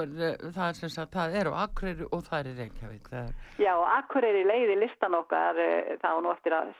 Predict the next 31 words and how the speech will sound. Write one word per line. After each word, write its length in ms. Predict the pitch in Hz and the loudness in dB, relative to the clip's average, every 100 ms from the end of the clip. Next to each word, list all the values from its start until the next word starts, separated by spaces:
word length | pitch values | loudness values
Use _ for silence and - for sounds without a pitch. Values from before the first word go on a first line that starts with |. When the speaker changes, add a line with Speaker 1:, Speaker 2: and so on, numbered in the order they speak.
| - | -8
Speaker 2:
setja 300 | - 233 185 | -2 -2 0
hann 140 | 165 | 0
bara 160 | 160 185 | 0 2
formlega 400 | 214 185 165 156 | 0 0 0 0
fram, 260 | 175 156 | -2 -2
en 200 | 151 156 - | -4 -6 -4
það 300 | 180 180 - | -2 0 0
oddvitinn 480 | 202 - 190 185 185 | -4 -2 -4 -2 -2
okkar 320 | 214 185 175 | -2 -2 0
verður 380 | 175 165 160 - | 0 2 0 0
Brynjólfur 460 | 190 214 180 170 | -2 0 0 -2
Ingvarsson, 420 | 196 202 220 254 269 | -4 -2 -2 -4 -8
Ingvarsson, 500 | 196 196 214 - 320 - _ _ _ | -8 -4 -4 -2 -6 -8 _ _ _
Speaker 1:
Já. 120 | 147 123 - | -12 -12 -4
Speaker 2:
sem 220 | 185 175 | -2 2
að 140 | 165 - _ _ _ _ _ _ | 0 -2 _ _ _ _ _ _
er 220 | 190 175 | -4 -4
hérna 560 | 170 180 175 - 175 170 160 - - - _ _ _ _ | -2 -2 -2 -2 0 2 2 -2 -6 -16 _ _ _ _
geðlæknir, 480 | 196 208 220 226 277 | 2 4 2 2 0
fyrrverandi 460 | 240 175 180 175 180 | 2 2 2 0 -2
starfandi 440 | - 185 180 175 | -2 0 0 -2
til 140 | - 180 | -2 0
margra 380 | 196 208 190 - | 0 0 0 2
ára 280 | 208 185 | 2 2
á 40 | 185 | 2
Akureyri 520 | 202 - 220 202 190 | 0 0 2 2 2
og, 240 | 180 175 - | 2 2 0
og 360 | 175 170 - - | -4 -4 -4 -4
virtur 360 | 196 - 190 | -4 -2 0
og, 180 | 185 - | 0 0
og 260 | 180 170 | 0 -2